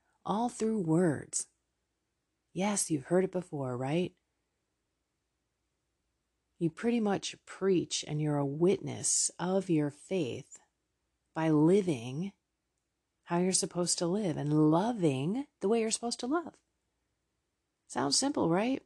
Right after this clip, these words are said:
But then when Uncle Bob comes over and he brings that same dish that everybody <laughs> hates, <laughs> maybe it's green beans with that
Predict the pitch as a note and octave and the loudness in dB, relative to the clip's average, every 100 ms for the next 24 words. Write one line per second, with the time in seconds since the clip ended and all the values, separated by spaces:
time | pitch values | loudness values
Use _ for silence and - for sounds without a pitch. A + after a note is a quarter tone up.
0 | _ _ _ _ _ _ _ _ F3+ F#3+ | _ _ _ _ _ _ _ _ 0 4
1 | G#3 F#3+ A3+ B2+ G#2+ E3 A3 D#3+ C3+ A2+ | 6 6 4 0 4 8 8 6 0 -10
2 | A2+ G#2+ A2 C3 - _ _ _ _ - | -10 -8 -6 -8 -8 _ _ _ _ -4
3 | D3+ D#3+ F3 E3 D3+ - - E3+ G3 A3 | -2 2 2 4 2 2 0 2 2 2
4 | G#3+ - _ _ _ _ _ _ _ _ | 0 -4 _ _ _ _ _ _ _ _
5 | _ - D3 G2 E3 - - - - F3 | _ 2 2 4 0 -4 -6 -6 0 2
6 | D#3+ C#3+ C3+ D#3+ F3 E3+ F3 - - - | 4 4 2 2 4 6 6 4 0 -2
7 | F3 - F3+ - _ - - G3 A3+ G3+ | -4 2 0 0 _ -20 -4 6 8 8
8 | F3+ D#3+ - D#3+ E3 D#3 C3 C#3+ D3 C#3 | 4 2 2 4 6 4 2 0 2 0
9 | C3+ C3 C3+ - - - | -4 -6 -6 0 0 -2